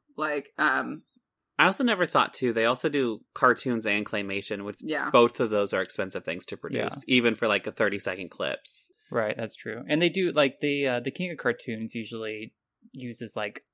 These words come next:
Speaker 3: old, like, s-, like, I don't know, forties era cartoons, very vintage ones. So those are obviously already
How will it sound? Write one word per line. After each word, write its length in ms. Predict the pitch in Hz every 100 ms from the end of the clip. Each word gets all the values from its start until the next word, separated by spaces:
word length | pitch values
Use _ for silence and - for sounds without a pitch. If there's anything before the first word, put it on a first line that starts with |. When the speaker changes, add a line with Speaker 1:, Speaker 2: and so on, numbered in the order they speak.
| -
Speaker 3:
old, 400 | 110 110 117 120 - -
like, 320 | 139 127 120 _ _ _ _ _ _ _ _ _ _
s-, 320 | - - - -
like, 180 | 120
I 60 | 123
don't 120 | 123
know, 140 | 110 107
forties 480 | - 117 113 113 113
era 320 | 117 110 110
cartoons, 800 | - 117 - 117 107 113 123 -
very 280 | 120 113 107
vintage 360 | 107 107 120
ones. 220 | 127 123
So 80 | 139
those 180 | 143 139
are 120 | 127
obviously 580 | 117 110 113 110 - 113 -
already 440 | 107 107 107 110